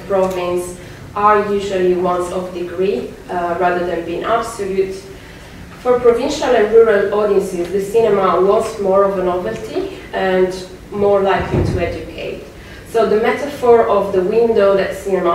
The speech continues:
offered onto new worlds is more recurrent in the testimonies of, uh, rural and provincial respondents. <clears throat> Um, also, um, the social aspect of cinema is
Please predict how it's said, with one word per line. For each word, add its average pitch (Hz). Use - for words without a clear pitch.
offered 226
onto 190
new 185
worlds 180
is 208
more 190
recurrent 180
in 175
the 170
testimonies 165
of, 165
uh, 160
rural 165
and 120
provincial -
respondents. -
<clears throat> -
Um, 226
also, 233
um, 202
the 196
social 226
aspect 185
of 185
cinema 170
is 180